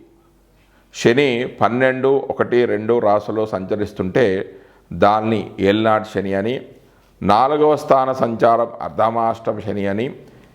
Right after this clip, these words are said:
ఎనిమిదవ రాశిలో సంచారాన్ని అష్టమ శని అనే పేరుతో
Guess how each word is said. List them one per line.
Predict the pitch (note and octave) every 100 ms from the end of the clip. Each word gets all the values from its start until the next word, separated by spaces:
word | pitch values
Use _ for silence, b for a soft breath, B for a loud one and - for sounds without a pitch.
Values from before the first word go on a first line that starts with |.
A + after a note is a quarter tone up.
| B -
ఎనిమిదవ | G#2+ C3+ D3 D3 C#3
రాశిలో | C3+ B2+ C3 B2 A#2+
సంచారాన్ని | A#2 G#2+ A2 A2 G#2+ G#2 G#2
అష్టమ | - - A2 A2
శని | G#2+ G#2 G2+
అనే | G2 G2 F#2
పేరుతో | G#2 F#2+ F#2 B2+ C#3+